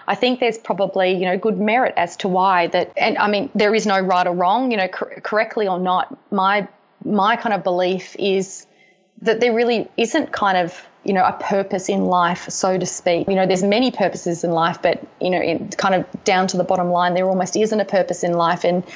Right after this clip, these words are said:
we are so, it's such a wonderful thing that we're, we're left with this kind of blank slate to be the best version of ourselves and to make it what we can. And so I think when we develop a sense of purpose, it, it just gives us,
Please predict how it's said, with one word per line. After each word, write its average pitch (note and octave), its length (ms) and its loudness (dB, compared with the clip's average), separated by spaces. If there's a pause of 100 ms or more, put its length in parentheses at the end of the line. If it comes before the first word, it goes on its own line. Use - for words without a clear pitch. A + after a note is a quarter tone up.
(160)
we G#3+ 160 4
are G3 80 4
so, G#3 560 2 (1160)
it's - 260 -6
such - 260 -2
a G#3 60 2
wonderful G3 520 0
thing F#3+ 300 -2
that F#3 120 2
we're, F#3 180 0 (160)
we're F#3+ 360 2
left G3+ 360 0
with A#3+ 100 0
this F#3 140 -4
kind F#3+ 160 -4
of F3 100 -4
blank F3+ 300 0
slate F3+ 480 -2
to G#3 80 2
be A3+ 220 2
the C#4+ 80 2
best G3 320 -2
version F#3 260 0
of F3 120 0
ourselves F3+ 480 0
and F3 140 -2
to G3 80 -2
make F3+ 280 2
it F3 80 -2
what E3+ 220 -2
we - 60 -2
can. F#3 440 -2 (400)
And G3+ 160 0
so G3 360 4
I G3+ 100 2
think G#3 200 0
when G#3 140 0
we G3 100 0
develop F#3 400 0
a G3 60 -2
sense F#3 320 -2
of F#3+ 100 -8
purpose, G3+ 560 0
it, - 240 -2
it G3 160 0
just G3 220 -2
gives G3 260 0
us, - 360 -2